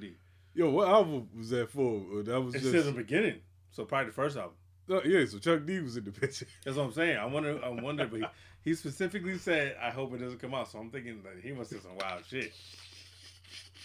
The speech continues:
Speaker 1: He must have went in on motherfuckers, yo. <laughs> He said, "This is called Fuck the Old School." Damn.
Speaker 2: But why would he make a song like that, though?
Speaker 1: Just, just, just probably just to,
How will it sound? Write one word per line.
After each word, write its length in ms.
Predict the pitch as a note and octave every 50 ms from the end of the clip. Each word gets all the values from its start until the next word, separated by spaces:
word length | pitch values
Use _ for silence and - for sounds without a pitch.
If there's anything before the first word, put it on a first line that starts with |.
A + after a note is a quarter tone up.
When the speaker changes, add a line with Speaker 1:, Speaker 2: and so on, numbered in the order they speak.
| - - - -
Speaker 1:
He 120 | C3 C3+ C#3+
must 160 | C#3 C3 A#2+
have 120 | C3 B2
went 160 | B2+ C3 C3
in 120 | D3+ E3 D#3+
on 160 | C#3+ B2+ B2
motherfuckers, 500 | A#2 A2+ G#2 - A#2 A2 G2+ G#2+ G2+ F#2+
yo. 240 | G2+ G2 G#2 G#2 G#2 -
<laughs> 140 | - - -
He 100 | F3 E3
said, 240 | C#3 - - E3 C#3
"This 140 | D3+ F3 F#3+
is 220 | C#3 A#2+ A2+ G#2+
called 240 | - C#3 A2+ F#2+ -
Fuck 280 | - C#3+ D3 D#3+ D#3 -
the 80 | B2 G#2
Old 300 | G#2 B2 C#3+ D#3 C#3+ C3+
School." 220 | - - F#2 D#2 - - - - - - - - - - - - - - - - - - - - - - - - -
Damn. 640 | C#3 C3+ D3 D#3 D#3 D#3 D3+ D3 C#3 B2+ A2+ G#2 F2 E2 -
Speaker 2:
But 80 | - A#2
why 300 | B2+ D#3+ G3+ G#3+ G#3+ G3 - -
would 160 | E3+ F#3+ G#3+ G3+
he 100 | G3+ F#3
make 240 | E3 G#3 A3 G3+ D#3
a 80 | C#3+
song 420 | C3+ C3+ E3 D3 C#3 C3 A#2 G#2+ G2+ -
like 240 | B2+ C3 B2+ A#2+ A2
that, 260 | A#2 A#2+ A#2 A2+ G#2
though? 80 | G2+ A#2+
Speaker 1:
Just, 140 | D3 C#3 B2+ -
just, 300 | D3+ E3 D#3+ - - A2+
just 180 | C#3 D#3 D#3
probably 220 | - F3 D#3 C#3+ C#3
just 140 | C#3+ C#3+
to, 60 | -